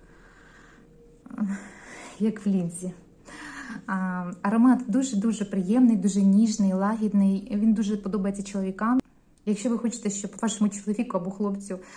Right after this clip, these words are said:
завжди подобався ваш парфум, то безпомилково ви можете користуватися цим.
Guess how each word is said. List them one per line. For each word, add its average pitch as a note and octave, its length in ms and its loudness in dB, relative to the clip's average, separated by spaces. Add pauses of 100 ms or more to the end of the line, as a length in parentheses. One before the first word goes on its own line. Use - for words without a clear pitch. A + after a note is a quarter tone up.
(140)
завжди G#3 300 2
подобався F3+ 480 -6
ваш F#3 220 -12
парфум, G#3 500 -6
то A#3+ 280 -2 (120)
безпомилково G#3 840 0
ви G3 80 0
можете G3+ 320 2
користуватися F#3+ 680 -6
цим. E3+ 400 -10